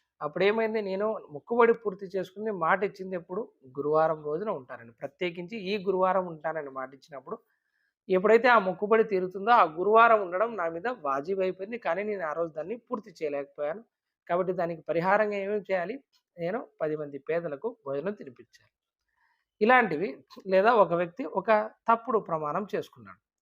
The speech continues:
అంటే ఉదాహరణకి ఏం చేశాడంటే ద-,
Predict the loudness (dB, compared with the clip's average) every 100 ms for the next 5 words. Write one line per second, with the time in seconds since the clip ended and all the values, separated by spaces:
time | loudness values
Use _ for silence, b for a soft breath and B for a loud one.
0 | _ -6 -4 0 4 6 4 -2 -6 -8
1 | -4 -6 -6 -10 -10 -20 -20 _ _ _
2 | _ _ _ _ _ _ _ _ _ _
3 | _ 2 4 4